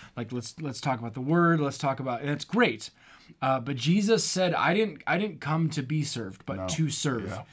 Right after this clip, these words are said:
Speaker 1: And so if we have the approach, the mindset that I wanna be like Jesus, it, we gotta serve others.
Speaker 2: Yeah.
Speaker 1: And there's, uh, Terry Schock said it this way, "If you're gonna serve, uh, and you, you have the desire to be like Jesus, it starts in your home."
Speaker 2: It's good.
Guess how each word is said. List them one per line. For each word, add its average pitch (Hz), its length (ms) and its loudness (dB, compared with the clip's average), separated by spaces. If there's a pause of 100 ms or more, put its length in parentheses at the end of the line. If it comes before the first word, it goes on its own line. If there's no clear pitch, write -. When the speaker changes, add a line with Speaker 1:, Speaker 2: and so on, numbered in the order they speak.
(260)
Speaker 1:
And 139 140 -4
so 147 180 0
if 143 140 -4
we 180 140 4
have 175 240 4
the 160 100 4
approach, 151 380 0
the 143 80 -6
mindset 135 580 0 (240)
that 127 100 -2
I 131 80 6
wanna 185 220 4
be 147 160 2
like 120 220 -2
Jesus, 127 640 0 (880)
it, 160 300 -4
we 170 100 2
gotta 165 140 2
serve 135 200 0
others. 131 360 -2
Speaker 2:
Yeah. 90 200 -6 (300)
Speaker 1:
And 143 200 2
there's, 156 340 4
uh, 135 360 0 (100)
Terry 165 260 4
Schock 156 340 4
said 135 240 -2
it 123 120 -4
this 147 240 -2
way, 117 100 -2
"If 110 100 -4
you're 165 140 4
gonna 165 160 4
serve, 160 480 2 (480)
uh, 127 260 0
and 139 120 2
you, 151 120 0
you 139 120 4
have 135 100 0
the 143 80 0
desire 135 320 2
to 135 60 0
be 131 100 0
like 120 160 0
Jesus, 139 400 0
it 113 80 -10
starts 135 380 -6
in 117 80 0
your 104 100 -4
home." 101 420 -8 (260)
Speaker 2:
It's - 160 -18
good. 101 180 -4